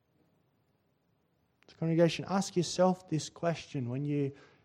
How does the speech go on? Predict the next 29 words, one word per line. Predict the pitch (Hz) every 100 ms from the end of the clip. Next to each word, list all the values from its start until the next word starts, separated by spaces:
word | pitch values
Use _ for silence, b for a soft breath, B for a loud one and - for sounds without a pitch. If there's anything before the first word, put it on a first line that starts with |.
| _
hit | 185 175
a | 147
difficulty, | 180 - 156 123 107 104
and | 120
it | 143 -
may | 160 175
be | 175
a | 180
big | 139 160 156
one. | 147 147 151 - _ _ _ _ _ _ _ _ _ _ _ _ _ _ _ _ _ _
You | 135
go | 139 139
bankrupt, | 131 147 165 135 92 87 - - - _ _ _ _ _ _ _ _ _ _ _ _ _ _ _
or | 120
there's | 135 123
a |
serious | 123 - 156 151 135 - -
illness | 175 156 98 80 - -
that | -
you've | 117 120
got | 113
to | 117
deal | 131 175
with, | 135 95 - - _ _ _ _ _ _ _ _ _ _ _ _ _ _
a | 123
relationship | 131 151 190 - 151 - 123 98 - _ _ -
that | 147 - -
breaks | 143 131 - -
down. | - 135 131 92